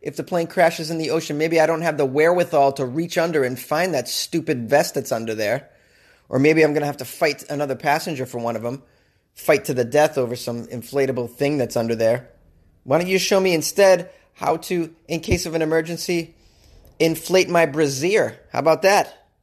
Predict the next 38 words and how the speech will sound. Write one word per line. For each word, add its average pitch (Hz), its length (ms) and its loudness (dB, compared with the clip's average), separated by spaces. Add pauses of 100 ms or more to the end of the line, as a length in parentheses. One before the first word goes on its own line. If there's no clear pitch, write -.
(320)
Or 123 100 -8
my 127 100 -4
shoes? 160 760 -4 (400)
Can 123 100 -10
you 120 80 -6
do 139 160 -2
that? 180 260 -4 (440)
This - 80 2
is 214 120 6
a - 40 -12
feel-good 185 340 6
story, 156 320 4
by 131 160 4
the 127 80 0
way. 123 140 2
It's - 100 -10
nice 247 220 -2
to - 40 -8
do 175 140 -2
feel-good 156 420 0
stories. 131 360 0
I 160 40 0
do 208 160 4
a - 20 8
lot 160 160 6
of 123 120 -2
dumb 143 220 2
criminal 147 380 -2
stories. 143 420 0 (180)
This 254 180 -6
guy's 139 360 4
great. 131 340 0 (560)
Arnie 147 300 0
Murky, 156 580 -2 (260)
way 170 200 0
to 170 60 0
go, 156 220 6
dude. 147 360 0